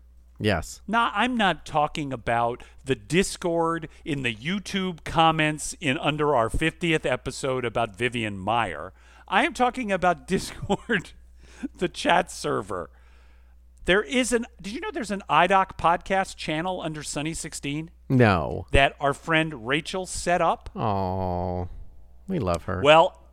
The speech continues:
Speaker 2: I checked in there the other day and I said, "Greetings from the tax fraud felon," and I was immediate-, immediately deluged
Speaker 1: You're kidding.
Speaker 2: with well wishers by the millions of listeners that hang out there.
Speaker 1: <laughs> I love it.
Speaker 2: So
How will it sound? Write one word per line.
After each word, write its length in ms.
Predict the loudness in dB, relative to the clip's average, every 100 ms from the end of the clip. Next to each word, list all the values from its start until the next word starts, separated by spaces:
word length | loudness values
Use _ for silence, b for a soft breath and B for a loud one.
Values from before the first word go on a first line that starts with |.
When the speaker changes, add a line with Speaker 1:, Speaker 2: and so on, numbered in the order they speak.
| -14
Speaker 2:
I 160 | -4 -4
checked 440 | -4 0 0 0
in 160 | -2 -2
there 160 | -2 0
the 160 | 0
other 160 | -2 2
day 300 | 4 4 4
and 120 | 2
I 80 | 0
said, 380 | -2 -2 -4 -4
"Greetings 520 | -4 0 0 -2 -4
from 220 | -4 -4
the 80 | -6
tax 400 | 0 0 0 -2
fraud 320 | 4 4 4
felon," 480 | 2 4 4 0 -4 B B
and 160 | 0 4
I 100 | 6
was 220 | 4 0
immediate-, 540 | -2 0 0 -2 -4 -4
immediately 540 | -2 0 -2 -4 -6
deluged 1000 | 2 2 2 -2 -6 -8 -8 -12 -14 -2
Speaker 1:
You're 140 | 0
kidding. 400 | 0 2 2 4
Speaker 2:
with 120 | 0
well 240 | 4 6 6
wishers 640 | 4 -2 -4 -8 -8 -14 B B B
by 160 | 6 8
the 120 | 6
millions 720 | 4 4 6 6 4 2 0
of 120 | -2 4
listeners 600 | 4 4 0 -2 -8 -4
that 140 | -2
hang 200 | 0 0
out 240 | 0 -2
there. 160 | -4 -4
Speaker 1:
<laughs> 0 |
I 40 | -4
love 320 | -2 -2 -2
it. 160 | -8 -4
Speaker 2:
So 360 | 2 4 2